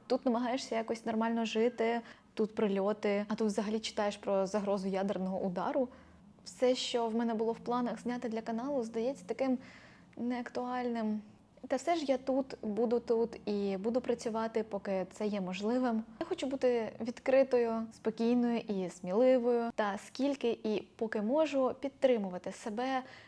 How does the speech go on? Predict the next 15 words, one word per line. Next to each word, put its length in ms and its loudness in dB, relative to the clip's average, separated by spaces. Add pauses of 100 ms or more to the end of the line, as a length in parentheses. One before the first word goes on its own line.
(160)
близьких, 680 0
е, 160 -12 (300)
людей, 320 0
з 60 -4
якими 280 -4
працюю. 640 -2 (220)
Як 260 0
і 40 2
всі 320 -2
ви, 180 4
я 360 0
нескінченно 1040 0
втомлена 640 0
від 200 -4
війни. 460 0